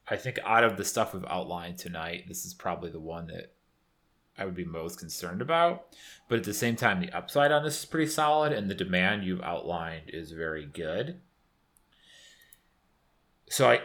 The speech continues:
I, I, I think that this is, if I would say this is probably the highest risk and reward card of the list here tonight.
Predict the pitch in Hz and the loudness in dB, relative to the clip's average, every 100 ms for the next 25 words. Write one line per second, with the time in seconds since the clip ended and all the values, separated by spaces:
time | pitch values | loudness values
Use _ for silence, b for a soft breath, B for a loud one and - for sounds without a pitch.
0 | - 120 113 - 107 104 104 101 98 87 | 6 6 6 4 4 4 4 2 0 0
1 | 104 - 135 127 117 117 110 107 98 117 | 0 0 -2 -2 -4 -4 -4 -6 0 0
2 | 143 131 135 139 147 131 123 123 - 120 | 2 8 8 8 6 4 2 -2 4 4
3 | 117 104 101 98 98 98 - 101 98 101 | 4 2 2 2 0 0 -4 -2 0 0
4 | - 98 - 107 _ - _ - 101 92 | -4 -10 -14 -18 _ -20 _ -6 -4 -2
5 | 87 82 85 82 76 73 - 80 78 73 | -4 -4 -2 -2 -2 -6 -4 -2 -2 -4
6 | 73 76 71 73 - - 73 - 62 57 | -8 -10 -10 -10 -12 -10 -10 -10 -12 -14